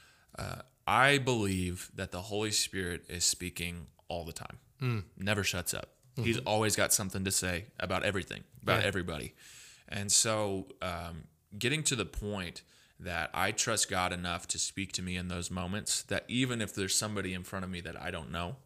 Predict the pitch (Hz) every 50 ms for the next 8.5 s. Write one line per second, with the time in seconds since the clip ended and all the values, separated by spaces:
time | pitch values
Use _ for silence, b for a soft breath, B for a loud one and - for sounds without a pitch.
0 | _ b b b 123 117 107 117 123 98 101 113 107 90 110 92 - - - 101
1 | 95 - 92 90 90 85 85 85 87 - - 85 85 - - - 87 85 82 82
2 | 80 82 78 69 85 87 87 85 87 87 85 82 95 - - 82 85 87 78 -
3 | - - - - - 127 127 117 104 87 - - 85 85 82 82 - - 95 98
4 | 90 82 - 95 92 90 87 - 92 90 90 - - - 85 - - - - -
5 | - - - 57 57 120 113 - - - - 127 120 110 87 113 98 104 110 98
6 | 92 98 98 92 92 90 87 87 87 - 87 - - 92 87 87 85 82 78 -
7 | - - 85 80 - - - 90 85 87 76 - - - - - - 82 85 -
8 | - - 87 - - - - - - -